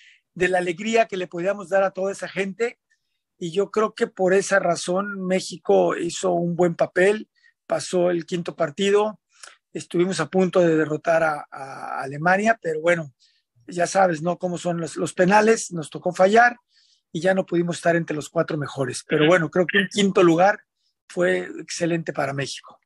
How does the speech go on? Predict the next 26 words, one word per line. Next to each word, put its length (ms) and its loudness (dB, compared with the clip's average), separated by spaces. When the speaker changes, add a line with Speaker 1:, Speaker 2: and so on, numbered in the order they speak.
Speaker 2:
Eh, 220 -6
más 280 4
allá 140 2
de 100 2
los 120 -2
goles 240 2
de 80 -4
Maradona 600 0
y 60 -4
algunas 300 -4
imágenes 420 -4
que 80 -14
se 140 -10
repiten, 460 -2
está 460 -2
el 120 -8
gol 200 -2
suyo 320 -6
a, 340 -2
a, 300 -4
a 40 -2
Bélgica, 440 -4
ese 180 -8
cabezazo 560 -4
tremendo 480 -4
que, 220 -8